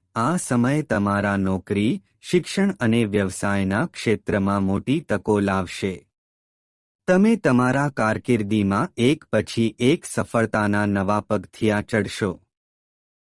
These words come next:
મિત્રો, આ સમય વિદ્યાર્થીઓ માટે ખૂબ જ સારો રહેશે. આ સમય દરમિયાન તમે તમારા સપનાઓને નવી ઉડાન આપવામાં સફળ થશો.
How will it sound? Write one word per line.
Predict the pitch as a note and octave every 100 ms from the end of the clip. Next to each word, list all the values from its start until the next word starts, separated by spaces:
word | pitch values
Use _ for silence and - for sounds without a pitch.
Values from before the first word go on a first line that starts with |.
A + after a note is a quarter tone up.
| _ _ A#2
મિત્રો, | A#2 C3+ D#3+ F#3 G3 G3 _
આ | D3 F3+
સમય | G3+ - C#3+ D#3+ E3+
વિદ્યાર્થીઓ | A2 G#2 F#2 A2 A2+ - A2+ G#2+ G#2
માટે | G2 F#2+ - A2+
ખૂબ | D#3 - A#2+ A2 C#3+
જ | D3+
સારો | C3+ - G2 G2 G2+
રહેશે. | F#2+ F2 G2+ - G#2 F2+ - _ _ _ _ _ _ _ _ _ -
આ | E3 A3
સમય | A3 E3 D#3+ F3+
દરમિયાન | C#3 A2 G2+ G#2+ G#2+ A2+
તમે | B2 A2+ G#2 B2
તમારા | - G#2 G2 G2 G2+ C3
સપનાઓને | D3 - - G#2+ G#2+ G2+ G2 A#2 C#3+
નવી | G#2 G2+ G#2+ E3+
ઉડાન | B2+ G#2+ G2+ A2 E3 -
આપવામાં | G2+ - G2 G2 F#2+ G#2
સફળ | - G2+ - G#2+
થશો. | G2+ - F#2+ - F2+